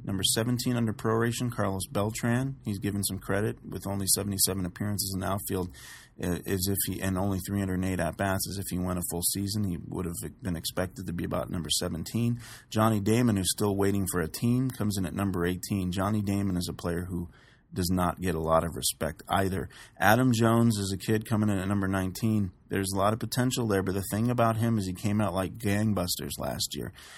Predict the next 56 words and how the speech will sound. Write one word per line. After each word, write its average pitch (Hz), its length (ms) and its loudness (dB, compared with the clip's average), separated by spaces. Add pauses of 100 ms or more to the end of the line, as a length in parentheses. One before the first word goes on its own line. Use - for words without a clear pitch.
(180)
and 87 240 2
just 98 180 0
went 107 380 2
off 104 300 6 (960)
like 90 220 0 (360)
cra-, - 360 -4
w-, - 420 -4
I, 104 220 2
I 107 100 4
t-, 107 260 -2
I 113 240 0
talked 117 240 2
about 90 200 0
his 82 80 -4
statistics. 80 560 -4
I'll 80 100 -4
read 87 240 -4
them 85 220 -2
to 80 120 -6
you 71 120 -6
real 65 160 -6
quick - 280 -8
before - 320 -6
I - 40 -8
get 69 160 -6
off. 80 220 2 (960)
He 110 160 4
had 107 160 4
a 87 100 0
batting 101 400 4
average 95 160 -2
on 90 80 0
balls 95 220 0
in 90 40 -6
play 98 140 -6
of - 60 -8 (160)
three 143 340 -4
eighty-eight 113 680 -2 (380)
through 104 100 0
the 90 120 0
end 98 180 2
of 90 60 0
May 90 240 2
last 78 260 0
season 85 260 -2
when 87 80 -2
he 90 60 -2
was 85 160 -2
the 80 120 -4
number 92 300 -2 (100)
four 87 220 -2
hitter 90 320 -4
in 82 80 -6
all 90 260 2
of 85 100 -2
baseball. 82 600 -2